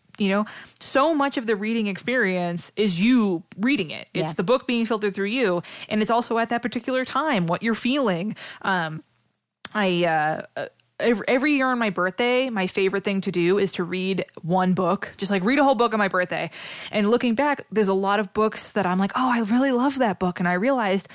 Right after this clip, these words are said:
Speaker 1: a lot of it was just because I got to read it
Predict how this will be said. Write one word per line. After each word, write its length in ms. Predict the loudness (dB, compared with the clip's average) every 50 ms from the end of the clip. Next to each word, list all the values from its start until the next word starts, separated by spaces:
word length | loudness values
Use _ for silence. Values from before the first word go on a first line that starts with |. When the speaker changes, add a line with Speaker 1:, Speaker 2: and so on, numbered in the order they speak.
| -20 -20 -20 -8 -2
Speaker 1:
a 100 | 0 2
lot 200 | 4 4 4 4
of 60 | 2
it 100 | 2 2
was 140 | 2 0 0
just 180 | 0 -2 -2 -2
because 260 | -2 0 0 -2 -2 -2
I 140 | -2 -2 0
got 200 | 0 0 0 -2
to 120 | -4 -6
read 200 | -4 -4 -2 -2
it 200 | 0 0 -2 -2